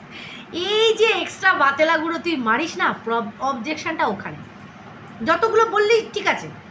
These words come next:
কিন্তু এই যে তুই টিনের জায়গায় থাকলে তুই সীমাকে ত্রিভুবন বা সীমার জায়গায় অন্য কেউ, সবাইকে ভুবন,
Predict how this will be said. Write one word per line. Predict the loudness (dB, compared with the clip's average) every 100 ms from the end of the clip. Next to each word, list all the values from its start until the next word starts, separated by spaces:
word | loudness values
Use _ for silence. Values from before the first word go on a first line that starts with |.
| -18 -12
কিন্তু | -8 -4
এই | -4
যে | -4
তুই | -8 -6 -4 -2 0 0 -2
টিনের | -4 -2 -2
জায়গায় | -4 -2 -2
থাকলে | -2 -2 -4
তুই | -4 -6
সীমাকে | -6 -6 -2 -2 -2 -8
ত্রিভুবন | -6 -4 -2 2 2 0 -12 -14 -6
বা |
সীমার | -4 0 0 2
জায়গায় | 0 2
অন্য | 0 -4
কেউ, | -4 -4 -2
সবাইকে | -2 -2 -2 -4
ভুবন, | -4 -4 -4 0 0 0